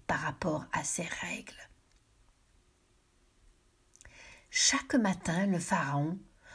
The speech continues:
dont la charge dépendait de Mat, devait le faire dans le respect des lois de cette déesse. Le principe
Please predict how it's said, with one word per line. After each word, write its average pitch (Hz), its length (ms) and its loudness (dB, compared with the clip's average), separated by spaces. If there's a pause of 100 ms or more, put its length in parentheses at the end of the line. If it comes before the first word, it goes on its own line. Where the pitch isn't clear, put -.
(120)
dont 180 180 8
la 180 180 4
charge 214 480 4
dépendait 170 540 2
de 165 120 2
Mat, 165 380 0 (360)
devait 220 240 10
le 247 160 8
faire 214 340 6
dans 196 160 8
le 185 160 4
respect 240 640 4
des 175 160 2
lois 170 320 2
de 160 120 0
cette 147 300 -2
déesse. 147 600 0 (760)
Le 156 100 2
principe - 680 4